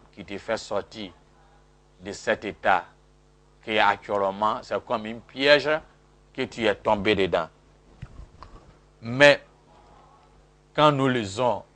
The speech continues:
ce passage, verset cinq, qui nous parle de son conseiller qui a fait cette forme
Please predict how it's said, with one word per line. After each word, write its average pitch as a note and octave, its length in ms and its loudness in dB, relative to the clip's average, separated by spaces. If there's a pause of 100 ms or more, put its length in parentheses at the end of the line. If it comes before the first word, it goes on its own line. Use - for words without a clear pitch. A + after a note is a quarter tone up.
(800)
ce - 160 -8
passage, G#2+ 500 4
verset A2 320 -2
cinq, C3 400 -6 (1800)
qui B2+ 140 -4
nous C3 160 -2
parle A#2+ 260 8
de G#2+ 80 -4
son G#2 220 -4
conseiller G#2+ 680 -6 (200)
qui A#2+ 100 -4
a G#2+ 100 6
fait B2 220 -6
cette A2+ 220 -6 (300)
forme A2 320 -6